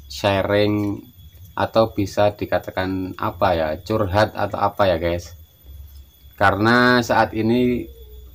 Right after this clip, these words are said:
eh, nukang kayu atau s-, profesi saya sebagai tukang kayu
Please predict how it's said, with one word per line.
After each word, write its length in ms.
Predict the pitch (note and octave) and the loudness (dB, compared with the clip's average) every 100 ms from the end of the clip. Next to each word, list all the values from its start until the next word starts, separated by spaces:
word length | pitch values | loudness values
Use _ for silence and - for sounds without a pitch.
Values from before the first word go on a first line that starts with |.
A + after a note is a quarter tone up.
| - G#2 | -8 0
eh, 800 | G2+ G2 G2 F#2+ F#2+ F#2 F#2 F#2 | 2 2 0 0 2 2 0 0
nukang 400 | A2 A2 A2 A2 | 0 2 2 2
kayu 480 | A#2 G#2+ G2+ G2+ | 2 2 0 -4
atau 640 | - F2+ - F#2+ F#2 F2+ F2 | -2 -4 -2 0 2 2 -2
s-, 240 | - - - - - - _ - | -6 -16 -18 -20 -20 -20 _ -2
profesi 640 | G#2 G2 - G2 F#2+ G2+ | 4 4 4 -2 0 -4
saya 320 | F#2 F#2+ F#2 | -2 0 0
sebagai 880 | F2+ - - F2+ E2+ - F2 E2 E2 | 0 -6 -4 -4 -2 -4 -4 -4 -8
tukang 400 | - D#2+ F2 E2+ | -12 -8 -6 -6
kayu 400 | E2 E2 E2+ A2 | -4 -4 -2 -4